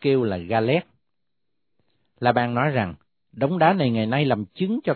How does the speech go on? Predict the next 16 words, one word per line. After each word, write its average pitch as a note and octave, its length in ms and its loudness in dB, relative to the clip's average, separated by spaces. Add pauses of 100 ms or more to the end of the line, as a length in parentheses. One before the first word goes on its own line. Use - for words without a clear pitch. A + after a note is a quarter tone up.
cậu F#2+ 300 -2
và G2 100 -2
cháu A2 300 -4
đó." B2+ 260 2 (1040)
Cho A#2+ 120 0
nên A#2 300 -2
chúng D#3 240 -6
gọi F#2 220 0
là F#2 120 -4 (140)
Galet, A#2 380 2 (720)
mà B2 140 2
cũng C3+ 200 -4
có G3 120 4
gọi G#2 220 2
là G2+ 140 2
Mít-ba, A#2+ 640 -2